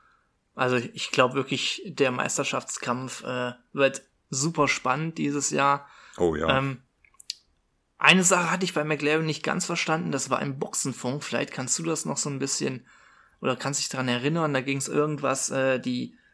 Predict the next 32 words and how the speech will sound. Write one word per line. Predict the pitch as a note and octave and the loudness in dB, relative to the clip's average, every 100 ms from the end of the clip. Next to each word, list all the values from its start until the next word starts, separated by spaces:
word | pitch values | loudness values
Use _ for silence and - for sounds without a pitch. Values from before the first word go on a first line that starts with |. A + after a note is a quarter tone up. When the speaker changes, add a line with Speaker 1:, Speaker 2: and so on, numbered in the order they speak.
| _ _ - | _ _ -6
Speaker 1:
Situation | - C3+ - C3 - - C#3+ | -4 -2 2 2 2 0 0
Germany | B2 C3+ F#3 F#3+ F#3+ | 2 2 2 0 -2
hat | E3 D#3+ D3+ E3+ | -2 -4 -8 -4
Lando | D#3 C#3 E3 D#3+ D#3 | 2 4 4 2 4
irgendwas | C#3+ D#3+ D3+ C#3+ - | 2 0 0 -2 -2
gesagt, | C3+ C#3+ - - | -2 -2 -4 -6
was | C3 C3+ | -6 -4
ich | C#3 | -2
aber | C3 | -2
nicht | C3 - | -2 -4
so | C3 | -4
ganz | B2+ C3+ | -6 -6
verstanden | - A#2+ B2 C#3 D#3+ C#3+ | -6 -4 -4 -4 -4 -4
hat, | C3+ | -4
was | B2+ B2 | -6 -4
er | C3 | 0
da | B2+ | 0
gemeint | B2+ B2 A#2+ D#3 E3 | 0 0 0 0 -2
hat. | D#3 - - - | -4 -6 -20 -10
Falls | - - - | -6 -4 -4
du | |
dich | C3+ C3 | -6 -8
dran | B2 B2+ | -4 -2
erinnerst, | B2+ C#3+ D#3 D3+ | 0 0 0 2
das | G#2 G#2+ | 4 6
war | |
Speaker 2:
Mhm. | G#2+ | 4
Speaker 1:
bei | A#2+ | 2
Sky | - - C3+ | 0 0 2
in | D3 | 2
der | C#3 C3+ C3+ - - - | 4 4 4 -4 -18 -6
Diskussion. | D3+ D3 - C3+ C3 C#3+ D3 | -2 -2 -2 -2 2 4 4